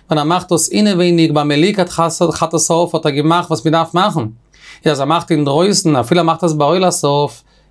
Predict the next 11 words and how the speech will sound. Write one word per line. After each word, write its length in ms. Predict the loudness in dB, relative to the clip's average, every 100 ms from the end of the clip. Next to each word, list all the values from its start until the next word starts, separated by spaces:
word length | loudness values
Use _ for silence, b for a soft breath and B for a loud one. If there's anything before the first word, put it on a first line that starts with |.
| 0
איז 100 | 2
מען 140 | 2
חייב 280 | 2 0 0
לכולי 320 | 0 2 2
עלמא. 240 | 0 -2 -10 _ _ b b b
לא 100 | 0
ינחלקו, 840 | 2 2 0 0 -2 0 2 2 0
אלא 100 | -2
כגון 320 | 0 2 2 0
ששוחט 600 | -2 0 0 0 -2 0
מיעוט 680 | 0 2 2 2 2 0